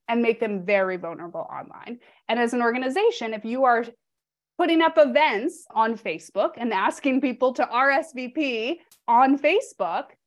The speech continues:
even though that's not in your database,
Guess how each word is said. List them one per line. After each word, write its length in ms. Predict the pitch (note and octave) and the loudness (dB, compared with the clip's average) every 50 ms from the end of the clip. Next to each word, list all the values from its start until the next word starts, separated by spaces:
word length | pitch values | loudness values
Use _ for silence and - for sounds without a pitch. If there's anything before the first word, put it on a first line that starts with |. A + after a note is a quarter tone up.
| _ _ _ _ _ _ _ _ _ _ - | _ _ _ _ _ _ _ _ _ _ -6
even 320 | C4 C#4+ E4 E4 F#4 F4 | -4 -2 -2 0 0 0
though 140 | F4 E4 D#4 | 0 2 2
that's 220 | D4 C#4 C#4 - | 0 0 -2 -4
not 220 | B3 A#3 A#3+ B3+ B3+ | -6 -4 -4 -4 -4
in 120 | A#3+ A#3 | -6 -6
your 240 | A3+ A3 G#3+ A3+ A#3 | -6 -6 -6 -6 -4
database, 840 | A3 C4+ C#4 D4 C#4+ D#4 D4 D#4+ D#4+ E4 E4+ F4 - - - _ | -4 -6 -6 -4 -6 -4 -4 -4 -4 -4 -6 -10 -14 -18 -20 _